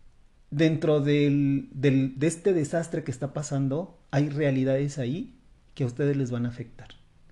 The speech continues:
En ese momento no nos dijo nada. Tiempo después nos explicó que, pues, él llegó con el camión de materiales, en donde se supone que ya habían pasado los rescatistas y ya no había personas,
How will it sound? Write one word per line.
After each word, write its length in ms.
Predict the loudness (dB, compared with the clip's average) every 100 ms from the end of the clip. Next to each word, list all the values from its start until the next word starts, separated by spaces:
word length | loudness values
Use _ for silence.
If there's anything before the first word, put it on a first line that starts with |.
| -20 -20 -10 2
En 80 | 4
ese 160 | 6
momento 260 | 6 4 0
no 100 | 0
nos 140 | -2
dijo 200 | -4 -2
nada. 200 | -2 0
Tiempo 300 | 0 -2 0
después 320 | -2 0 0
nos 160 | 0 -2
explicó 480 | -6 -8 -4 -6 -4
que, 340 | -6 -6 -8 -14 -12
pues, 120 | -10
él 140 | -8 -4
llegó 200 | -4 -2
con 120 | -4
el 80 | -6
camión 300 | -4 -2 0
de 80 | 0
materiales, 640 | 0 4 6 6 6 0
en 100 | 0
donde 220 | -2 -4
se 100 | -8
supone 400 | -10 -4 -2 -2
que 220 | -2 -6 -6
ya 120 | -6
habían 220 | -6 -6
pasado 300 | -6 -4 -2
los 160 | -2 -2
rescatistas 800 | -2 -2 -4 -8 -6 -6 -6 -8
y 40 |
ya 120 | -8
no 80 | -8
había 240 | -6 -6 -4
personas, 560 | -2 0 0 -2 -8